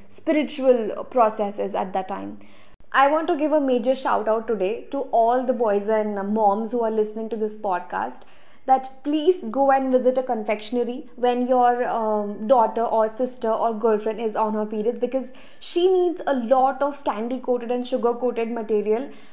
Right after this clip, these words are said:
when she is on her period. So provide her with all those stuffs in that particular time of her month, okay? Menstruation has no relation with, uh, sexuality. Even lesbians get periods,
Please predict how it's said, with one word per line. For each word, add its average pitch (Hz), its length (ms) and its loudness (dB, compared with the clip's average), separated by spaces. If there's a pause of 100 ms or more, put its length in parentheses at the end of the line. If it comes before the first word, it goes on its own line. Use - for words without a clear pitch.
when 233 560 -2
she 285 240 -4
is 240 200 2
on 220 180 -2
her 208 100 -4
period. 214 380 -2
So 247 160 0
provide 240 400 -2
her 247 80 -2
with 269 260 -2
all 254 340 6
those 214 380 4
stuffs 196 380 0
in 202 240 -8
that 196 300 0 (420)
particular 226 1000 2
time 214 300 2
of 202 160 -2 (400)
her 220 160 2
month, 196 440 -2 (120)
okay? 233 360 -8 (640)
Menstruation 330 760 0
has 285 340 0
no 262 200 6
relation 254 520 4
with, 240 280 0
uh, 214 320 2 (300)
sexuality. 240 800 2 (580)
Even 349 300 6
lesbians 254 540 6
get 233 280 0
periods, 226 480 -2